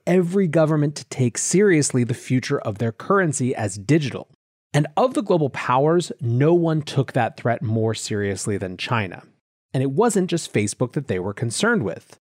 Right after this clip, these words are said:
As digital yuan tests get bigger and bigger,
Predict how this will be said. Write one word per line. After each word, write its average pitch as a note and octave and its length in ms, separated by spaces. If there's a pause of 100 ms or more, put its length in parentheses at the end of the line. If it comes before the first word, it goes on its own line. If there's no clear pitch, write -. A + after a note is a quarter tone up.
(160)
As B2 180
digital D3+ 380
yuan B2 420
tests D#3+ 320
get - 260
bigger A#2 260
and G2 220
bigger, F3 360